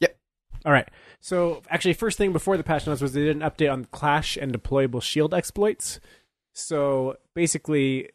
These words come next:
Speaker 2: they put in these fail-safes. People can still do it. And so, Clash <laughs> is out of the game. <laughs>
Speaker 1: Gone again.
Speaker 2: Clash is just straight up deleted.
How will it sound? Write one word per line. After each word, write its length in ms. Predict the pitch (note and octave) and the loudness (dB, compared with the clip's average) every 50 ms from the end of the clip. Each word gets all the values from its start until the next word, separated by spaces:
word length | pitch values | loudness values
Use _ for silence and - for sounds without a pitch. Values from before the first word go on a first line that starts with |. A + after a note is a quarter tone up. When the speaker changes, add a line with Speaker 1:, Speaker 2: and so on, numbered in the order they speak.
| _ _ | _ _
Speaker 2:
they 220 | B2+ A#2+ B2 E3+ E3 | -20 -8 -6 -6 -2
put 160 | - E3 E3 | 0 2 2
in 60 | D#3+ | 2
these 140 | D#3+ D3 - | 0 -2 -2
fail-safes. 600 | - D#3 D3+ C3+ - - D3 C3+ C3 B2+ - - - - _ _ _ | 0 0 0 0 0 0 0 0 0 0 -2 -6 -10 -12 _ _ _
People 200 | - E3+ C#3 C#3 | 0 0 0 0
can 160 | - - C3 | 0 -2 -2
still 200 | - - E3+ D#3+ | 0 2 2 2
do 180 | C#3 C3 A#2+ A#2 | 2 4 2 2
it. 180 | A#2 A#2 - _ _ _ _ _ _ _ _ _ _ _ | 2 0 -2 _ _ _ _ _ _ _ _ _ _ _
And 200 | C3 B2 A#2+ A2 | -4 -4 -2 -2
so, 580 | - - - B2+ B2 A#2+ A#2 A#2 A#2 A2+ A#2 - _ _ _ _ | -2 -2 0 0 2 2 2 2 2 0 0 -4 _ _ _ _
Clash 460 | - - D3 C3 C3+ - - - - - | -12 -8 -4 -2 0 0 0 0 -2 -2
<laughs> 40 | |
is 360 | - C#3 C#3 C3 - - - - - - - - _ _ _ _ | -2 0 0 0 0 0 -2 -4 -6 -8 -20 -20 _ _ _ _
out 160 | - C#3 C3+ B2+ | -2 0 0 0
of 60 | C3+ | 0
the 80 | C#3 | 0
game. 280 | C3+ B2+ C3+ B2+ C#3 D#3+ - - B4 - - A#4+ F#3+ - | 0 0 0 0 2 2 2 2 2 0 -2 0 0 -2
<laughs> 360 | - - - - - C3+ - | -2 -4 -8 -10 -10 -8 -4
Speaker 1:
Gone 160 | C#3 C#3+ D3+ | 0 0 2
again. 340 | D3+ C#3+ B2+ A#2+ D4 G#2 G#2 - - - - - F4 F4 D#4+ - | 2 2 4 4 4 2 0 -6 -14 -18 -8 -4 -2 -2 -2 -2
Speaker 2:
Clash 340 | - - - G3+ F#3 - B3 | 0 2 2 2 2 0 0
is 160 | A#3 G3+ - | 0 0 0
just 180 | - G3+ - - | 0 -2 -2 -2
straight 360 | - - F3 - - F3 D#3 | -4 -4 -4 -2 0 0 2
up 180 | D3+ D3 - - - - A#3 A#3+ G#3 D#3 - C3+ C3 - C#3+ | 2 0 0 -4 -8 -10 -10 -10 -10 -12 -14 -14 -14 -14 -10
deleted. 600 | B2+ - D#3+ C#3+ D3 C#3+ C#3 B2 A#2 A2+ A2+ A2 | -4 -2 0 2 2 2 0 0 -2 -4 -6 -8